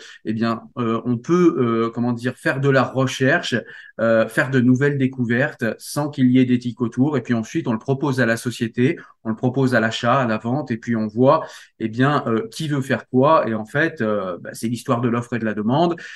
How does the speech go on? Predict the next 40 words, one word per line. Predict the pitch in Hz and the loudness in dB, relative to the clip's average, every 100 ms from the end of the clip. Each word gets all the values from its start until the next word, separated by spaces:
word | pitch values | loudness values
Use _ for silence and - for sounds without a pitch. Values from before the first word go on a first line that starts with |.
| - _ - | -20 _ 0
Et, | 123 123 | 4 6
euh, | 113 104 | 4 4
l'être | 131 143 - | 4 2 2
humain, | 131 120 139 156 | 2 4 4 0
pour | 131 131 | -2 0
les | 127 | 2
libertariens | 123 123 - 113 123 139 139 | 2 -2 -4 -4 -2 0 2
ou | 127 113 | 2 2
les | 117 113 | 0 2
libéraux, | 123 123 113 120 135 | 2 2 2 2 2
les | 110 | 0
néolibéraux, | 113 127 117 107 107 104 143 | 2 2 2 0 -2 0 0
eh | 117 | 0
bien, | 113 | -2
l'être | 113 107 | -4 -2
humain | 113 120 | 0 0
fait | 127 | 0
ce | 117 - | -6 -6
qu'il | 151 127 | -4 0
veut | 131 | -2
de | 131 | -2
son | 117 | -4
corps, | 110 127 151 160 - - | 0 4 4 2 -2 -4
absolument | - - - 147 139 131 | -4 -2 0 0 0 -2
ce | 131 | -4
qu'il | - 117 | -2 -2
veut, | 107 135 160 160 - - - | 2 2 2 -2 -18 -16 -4
euh, | 113 113 139 | 0 0 0
envers | 143 139 131 | 0 2 2
et | 127 | 2
contre | 117 113 | -2 -4
tout. | 113 151 160 | -6 -6 -6
C'est | 123 | 0
la | 110 | 0
vision | 113 113 123 | 0 0 2
américaine | 120 127 123 127 | 4 2 2 2
de | 120 | 2
la | 117 113 | 2 0
liberté. | 110 104 - 135 131 - | -2 -4 -2 -2 -2 -6
Je | 123 | -2